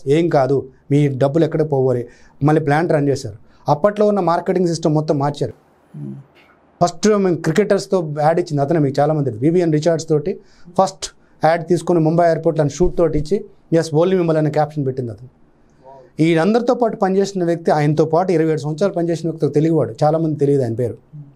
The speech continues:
Speaker 1: ఏజీ కృష్ణమూర్తి గారు అని చెప్పి. ముద్రా యాడ్ ఏజెన్సీ పేరు విన్నారా?
Speaker 2: ఎస్, ఎస్, ముద్రా యాడ్ ఏజెన్సీ.
Speaker 1: ముద్రా యాడ్ ఏజెన్సీ డైరెక్టరు, ఆ మేనేజింగ్ డైరెక్టరు, ఫౌండరు మొత్తం రన్ చేసింది.
Speaker 2: Hmm.
Speaker 1: ఐదు వందల రూపాయల దగ్గర నుంచి ఐదు వేల కోట్ల టర్న్ ఓవర్ తీసుకెళ్ళిన వ్యక్తి ఒక తెలుగువాడు, వినుకొండలో పుట్టి పెరిగిన ఆయన.
Speaker 2: ఏజీ కృష్ణమూర్తి
Speaker 1: Yes,
Speaker 2: గారు.
Speaker 1: he worked with అంబానీ.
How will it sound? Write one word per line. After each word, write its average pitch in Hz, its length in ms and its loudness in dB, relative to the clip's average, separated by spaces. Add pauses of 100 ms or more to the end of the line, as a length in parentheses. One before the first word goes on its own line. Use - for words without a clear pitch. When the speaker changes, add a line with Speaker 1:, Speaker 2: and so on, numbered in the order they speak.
(160)
Speaker 1:
ఏజీ 160 200 2
కృష్ణమూర్తి 147 460 0
గారు 131 120 2
అని 123 100 0
చెప్పి. 120 240 -6 (240)
ముద్రా 165 180 2
యాడ్ 180 180 2
ఏజెన్సీ 165 320 0
పేరు 160 180 2
విన్నారా? 156 320 -2 (280)
Speaker 2:
ఎస్, 214 200 -2
ఎస్, 208 180 -2
ముద్రా 233 220 2
యాడ్ 202 140 2
ఏజెన్సీ. 151 260 0
Speaker 1:
ముద్రా 190 220 4
యాడ్ 202 220 2
ఏజెన్సీ 185 380 0
డైరెక్టరు, 180 640 2 (120)
ఆ 147 140 2
మేనేజింగ్ 160 460 2
డైరెక్టరు, 165 460 0 (100)
ఫౌండరు 165 380 2
మొత్తం 147 320 0
రన్ 156 240 2
చేసింది. 165 380 0
Speaker 2:
Hmm. 165 380 -18 (220)
Speaker 1:
ఐదు 165 180 4
వందల 196 220 2
రూపాయల 185 300 0
దగ్గర 170 180 0
నుంచి 175 160 0
ఐదు 160 160 2
వేల 170 120 2
కోట్ల 165 240 -2
టర్న్ 156 220 0
ఓవర్ 160 140 0
తీసుకెళ్ళిన 151 320 -2
వ్యక్తి 151 160 -2
ఒక 151 80 -10
తెలుగువాడు, 151 320 2
వినుకొండలో 151 380 2
పుట్టి 131 200 -2
పెరిగిన 127 240 0
ఆయన. 101 140 -8 (400)
Speaker 2:
ఏజీ 151 260 -2
కృష్ణమూర్తి 147 560 -2
Speaker 1:
Yes, 180 100 4
Speaker 2:
గారు. - 140 -2
Speaker 1:
he 165 180 4
worked 175 260 2
with 170 120 0
అంబానీ. 131 400 0